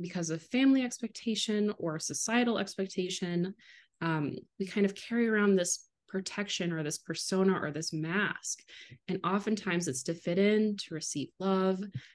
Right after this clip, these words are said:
to not draw too much attention to ourselves as psychic, ex-psychic sensitive people.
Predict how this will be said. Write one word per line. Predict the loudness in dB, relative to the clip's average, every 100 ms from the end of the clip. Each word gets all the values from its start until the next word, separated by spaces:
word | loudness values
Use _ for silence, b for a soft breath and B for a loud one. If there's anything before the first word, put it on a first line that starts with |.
| _
to | -4
not | -4 -4
draw | -4 -2
too | -2
much | -4 -4
attention | -4 2 4 4 2
to | 2
ourselves | 0 0 0 2 2 0
as | 0 0 0 0
psychic, | 0 0 -2 -2 -4 -4
ex-psychic | -4 -2 -4 -2 0 -2 -4
sensitive | -2 2 2 4 2 2
people. | -4 -4 -2 2 4 4 0